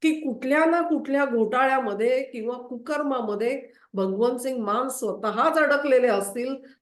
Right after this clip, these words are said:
तर ते अशा पद्धतीचं धाडस करू शकणार नाही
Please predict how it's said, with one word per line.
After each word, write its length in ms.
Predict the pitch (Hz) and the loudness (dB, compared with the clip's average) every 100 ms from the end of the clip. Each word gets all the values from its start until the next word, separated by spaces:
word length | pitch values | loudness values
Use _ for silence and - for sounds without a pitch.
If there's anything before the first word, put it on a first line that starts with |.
| - | 0
तर 180 | 302 330 | 2 2
ते 240 | - 311 | 2 2
अशा 300 | 330 269 277 | 2 2 0
पद्धतीचं 720 | 254 240 208 240 240 233 254 202 | -2 -2 -2 -2 -2 -4 -4 -4
धाडस 460 | 170 180 233 - | -4 -4 -4 -8
करू 240 | - 208 208 | -4 -2 -2
शकणार 360 | 190 190 170 | -4 -6 -8
नाही 240 | 151 143 | -8 -12